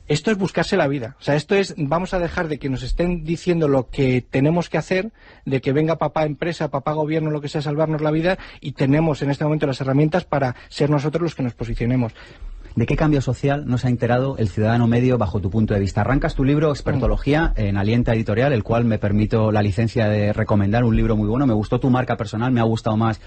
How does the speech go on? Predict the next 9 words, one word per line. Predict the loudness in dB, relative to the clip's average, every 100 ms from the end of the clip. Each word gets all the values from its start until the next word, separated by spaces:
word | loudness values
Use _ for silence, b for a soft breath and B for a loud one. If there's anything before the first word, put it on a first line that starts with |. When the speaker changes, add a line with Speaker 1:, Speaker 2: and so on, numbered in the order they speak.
| B B
Speaker 2:
te | -4
lo |
comentaba | -2 0 0
antes | 0 -2
fuera | 0 0
de |
antena, | 0 0 0
Expertología. | -2 -2 0 -2 0 0 0 -2 B
Speaker 1:
Ujú. | -10